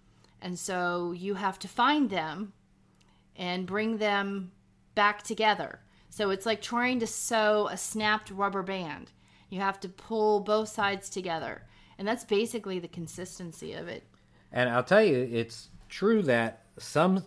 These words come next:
Speaker 2: lacerations can go all the way through
Speaker 1: Oh,
Speaker 2: the anal
Speaker 1: yes.
Speaker 2: sphincter, too.
Speaker 1: I wasn't gonna mention that. That's why I said
Speaker 2: <laughs>
Speaker 1: quite deep instead of your,
Speaker 2: Right.
Speaker 1: your descriptive <laughs>
Speaker 2: Right. But the
Speaker 1: layers.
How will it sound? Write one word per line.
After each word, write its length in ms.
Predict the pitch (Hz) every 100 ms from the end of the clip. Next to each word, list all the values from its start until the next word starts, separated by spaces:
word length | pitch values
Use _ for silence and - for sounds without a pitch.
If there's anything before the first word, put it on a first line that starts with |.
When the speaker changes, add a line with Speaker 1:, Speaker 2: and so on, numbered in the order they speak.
| -
Speaker 2:
lacerations 680 | 127 143 131 147 143 165 131
can 100 | 131
go 160 | 117 113
all 220 | 117 170
the 80 | 180
way 160 | 151 139
through 460 | - 139 147 143 -
Speaker 1:
Oh, 220 | 220 208
Speaker 2:
the 80 | 196 -
anal 320 | 151 226 254 170
Speaker 1:
yes. 120 | -
Speaker 2:
sphincter, 400 | 151 127 - 113
too. 440 | - 226 185 85 -
Speaker 1:
I 100 | 214
wasn't 320 | 226 233 240
gonna 240 | 226 208 185 - 180
mention 460 | 202 190 - 180
that. 280 | 180 165 160
That's 140 | 180 185
why 200 | 208 214
I 40 |
said 260 | - 226 -
Speaker 2:
<laughs> 40 | -
Speaker 1:
quite 420 | - 233 214 196
deep 360 | 208 185 170 226
instead 380 | 208 - 240
of 160 | 226 214 113 - -
your, 260 | - 240 240
Speaker 2:
Right. 80 | 247
Speaker 1:
your 220 | 262 285
descriptive 1040 | 247 269 - 285 320 - 240 269 247 220 -
<laughs> 60 | - - - - 208 - 254
Speaker 2:
Right. 0 |
But 0 |
the 80 |
Speaker 1:
layers. 360 | 320 262 170 180